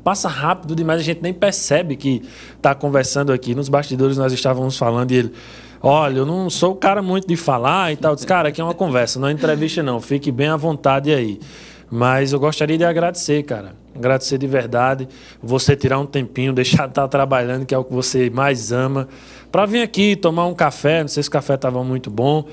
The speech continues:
mas tomar um café, a conversa foi excelente.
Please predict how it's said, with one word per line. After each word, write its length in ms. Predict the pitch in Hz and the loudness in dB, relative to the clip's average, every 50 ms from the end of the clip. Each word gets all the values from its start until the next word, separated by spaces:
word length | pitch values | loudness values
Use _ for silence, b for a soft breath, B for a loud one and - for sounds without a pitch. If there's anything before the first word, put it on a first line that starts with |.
| B B B B B - | B B B B B 0
mas 200 | 127 131 135 131 | 0 0 2 2
tomar 200 | - 147 151 147 | 0 0 0 0
um 60 | 147 | 0
café, 380 | 143 151 131 123 - - 143 147 | 0 0 -2 -2 0 2 2 2
a 40 | 139 | 2
conversa 400 | - 135 120 127 147 139 - 131 | 0 -2 0 0 0 0 -2 -10
foi 240 | - - 135 123 | -4 0 2 4
excelente. 680 | 127 143 160 156 - 151 127 117 120 127 147 147 147 - | 4 2 2 0 0 -2 -2 0 0 -2 -2 -2 -4 -12